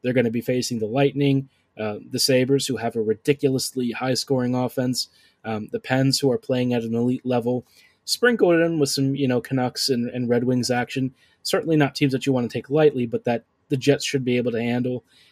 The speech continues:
And then after that, you know, Winnipeg's got a whole host of other squads. They'll be facing Nashville, Arizona, uh, Montreal, Toronto. So a very interesting mixture of squads coming up over the next few weeks,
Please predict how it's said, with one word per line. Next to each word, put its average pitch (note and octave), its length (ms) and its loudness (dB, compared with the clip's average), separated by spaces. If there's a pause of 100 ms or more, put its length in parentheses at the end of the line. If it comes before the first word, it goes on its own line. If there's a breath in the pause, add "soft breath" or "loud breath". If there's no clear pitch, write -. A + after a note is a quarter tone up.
(120 soft breath)
And C3 160 4
then B2 260 0
after C#3+ 360 2
that, C3+ 220 4
you C#3 80 2
know, C3 140 4
Winnipeg's C3+ 480 0
got C3 180 0
a B2 60 0
whole D#3 300 2
host C#3+ 260 2
of B2 100 -4
other C3+ 160 2
squads. C3+ 520 0 (280 soft breath)
They'll B2+ 140 2
be A#2+ 80 2
facing B2 380 -2
Nashville, C3 540 0
Arizona, B2+ 800 0 (360)
uh, G#2+ 140 -8
Montreal, B2 640 0
Toronto. A#2+ 640 -2
So A2+ 320 0 (480)
a C3 80 0
very F#3+ 420 2
interesting D#3 460 -2
mixture D3 320 -2
of C#3 80 0
squads C3+ 480 0
coming C#3 260 0
up B2+ 160 -4
over B2+ 140 -2
the A#2+ 80 0
next B2 260 -4
few C3 240 0
weeks, B2+ 400 -2